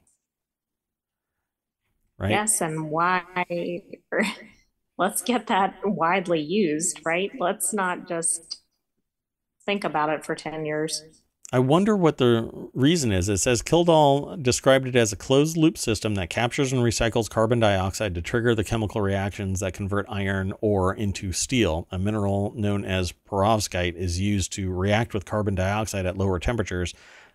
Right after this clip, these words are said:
Speaker 1: uh, she said. Um, the system could be retrofitted into furnaces. So they're basically capturing the exhaust and cycling them back in through perovskite, I guess.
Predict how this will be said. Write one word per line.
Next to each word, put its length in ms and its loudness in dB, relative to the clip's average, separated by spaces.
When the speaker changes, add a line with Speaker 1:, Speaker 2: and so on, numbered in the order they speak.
Speaker 1:
uh, 120 -12
she 200 -6
said. 300 -6
Um, 300 -2
the 140 -2
system 340 0
could 140 0
be 80 2
retrofitted 840 0
into 320 -4
furnaces. 800 -4
So 280 0
they're 200 0
basically 500 2
capturing 800 0
the 180 0
exhaust 680 0
and 160 -2
cycling 420 -2
them 160 0
back 320 -2
in 180 -2
through 280 -2
perovskite, 760 -2
I 120 -6
guess. 400 -2